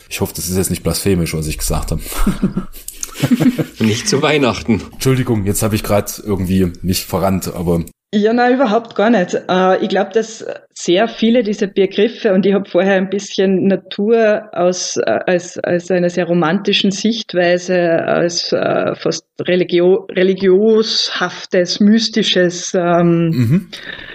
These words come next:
Speaker 3: Entrücktes für uns gesehen. Etwas, äh, ein, ein Bauer, der tagtäglich,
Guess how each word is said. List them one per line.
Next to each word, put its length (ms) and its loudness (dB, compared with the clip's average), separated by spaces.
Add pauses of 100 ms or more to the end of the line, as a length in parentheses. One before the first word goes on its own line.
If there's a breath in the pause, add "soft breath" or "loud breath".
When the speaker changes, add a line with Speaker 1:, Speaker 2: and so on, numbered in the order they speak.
(160 loud breath)
Speaker 3:
Entrücktes 720 0
für 200 2
uns 180 -2
gesehen. 400 2
Etwas, 440 -2 (800 loud breath)
äh, 340 -6
ein, 240 0
ein 160 -4
Bauer, 320 2
der 200 -2
tagtäglich, 920 -2